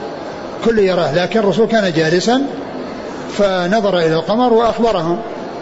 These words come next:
لكن مو الناس، يعني الناس، آه،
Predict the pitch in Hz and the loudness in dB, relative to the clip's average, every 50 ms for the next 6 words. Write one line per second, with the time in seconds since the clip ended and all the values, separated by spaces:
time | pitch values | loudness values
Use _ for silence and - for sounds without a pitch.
0 | - - - - 151 160 156 - 185 196 233 247 240 247 226 220 220 196 185 - | -12 -10 -6 -2 0 0 0 2 2 2 4 4 4 4 4 4 2 2 0 0
1 | 180 170 175 170 170 165 165 170 165 165 170 175 180 175 170 - - - - - | 0 0 2 2 0 0 0 0 0 0 0 0 0 0 0 -4 -6 -10 -12 -12
2 | - - - - - 196 180 180 175 170 170 165 160 165 165 | -12 -12 -10 -4 -2 0 0 0 0 0 0 0 0 0 -2